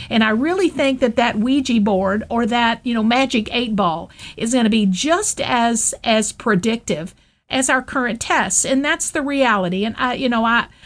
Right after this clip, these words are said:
I, I don't mean to insult any of the tests or any of the technology, but we're just not there yet. And so we need, uh, as providers, we need to recognize the limitations of a test, but this is a disease we've been struggling with now for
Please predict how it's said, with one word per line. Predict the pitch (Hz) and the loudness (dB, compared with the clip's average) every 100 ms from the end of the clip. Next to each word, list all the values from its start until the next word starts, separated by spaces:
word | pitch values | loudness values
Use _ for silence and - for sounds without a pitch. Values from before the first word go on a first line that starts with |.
| - | -14
I, | - 233 233 | -2 0 2
I | - | 0
don't | 233 262 | 0 0
mean | 285 285 | 0 -2
to | 196 | 0
insult | 240 - 233 - | 0 2 2 2
any | 262 262 | 2 2
of | 226 | 2
the | 208 | 0
tests | - 302 294 294 - | -2 0 0 2 0
or | 208 | -2
any | 214 262 | -2 0
of | 240 | 0
the | 220 | -2
technology, | 208 233 214 240 254 262 262 269 262 - - _ - | -2 -4 -2 0 2 0 0 -4 -4 -14 -20 _ -4
but | 214 262 | -2 2
we're | 285 | 2
just | 330 330 | 0 2
not | 302 294 | 2 2
there | 294 330 | 0 0
yet. | 208 147 - - - - | -2 -4 -10 -18 -20 -4
And | 240 233 | 0 2
so | - 240 | 2 2
we | 226 - 220 269 320 | 2 -2 -2 0 0
need, | 269 208 190 202 226 - | 2 2 2 -2 -6 -4
uh, | 226 202 | -2 -2
as | - 240 - | -2 -4 -2
providers, | 233 233 277 254 - | -2 0 2 0 -2
we | 247 262 | -2 -2
need | 277 | -2
to | - | -2
recognize | 233 226 247 285 226 214 190 190 - - _ _ - | -2 -2 -2 -4 0 0 0 0 -4 -10 _ _ -2
the | 233 | 0
limitations | 240 240 220 - 269 262 - 208 202 - - _ _ _ _ | 2 2 -2 -2 -2 -2 0 0 2 0 -6 _ _ _ _
of | 233 233 | 0 2
a | 247 | 0
test, | - 294 208 214 - | 0 0 0 0 -4
but | 220 226 214 | -4 -4 -2
this | 262 - | -2 -2
is | 311 | -2
a | 311 | -2
disease | 262 254 226 226 233 233 | -2 -2 0 0 0 -2
we've | 247 240 | -2 -2
been | 233 220 | 2 2
struggling | - - 269 277 269 226 | 2 -2 0 0 2 2
with | 214 208 233 | 2 0 -2
now | 220 214 | 0 0
for | 226 - 226 220 | -2 0 0 0